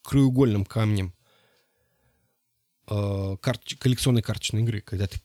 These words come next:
эти карты коллекционируешь, ты собираешь, строишь свою колоду, и ты с этой заранее подготовленной системой идешь играть с другим человеком.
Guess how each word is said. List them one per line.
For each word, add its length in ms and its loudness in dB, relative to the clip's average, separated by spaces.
эти 200 -6
карты 300 -6
коллекционируешь, 680 2
ты 120 -8
собираешь, 500 -2
строишь 400 0
свою 240 -4
колоду, 520 0
и 80 0
ты 440 -2
с 100 -8
этой 220 -4
заранее 480 2
подготовленной 840 0
системой 680 2
идешь 440 -4
играть 300 -4
с 40 -6
другим 320 2
человеком. 580 -4